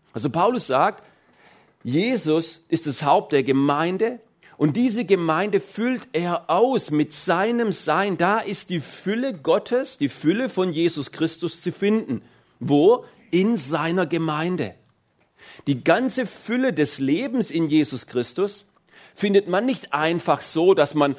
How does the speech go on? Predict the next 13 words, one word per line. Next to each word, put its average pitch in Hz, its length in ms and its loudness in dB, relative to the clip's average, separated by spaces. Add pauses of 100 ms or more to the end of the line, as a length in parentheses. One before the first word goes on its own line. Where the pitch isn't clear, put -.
(140)
zehnmal 151 680 4
Jesus 135 380 2
Christus 202 400 0
vor 135 220 0
sich 107 180 -8
hin 113 180 -2
sagt. 85 460 -6 (320)
„Jesus 110 380 -4
Christus, 147 500 -4
Jesus 110 400 -6
Christus, 143 480 -6
Jesus 110 400 -4
Christus.“ 147 540 -2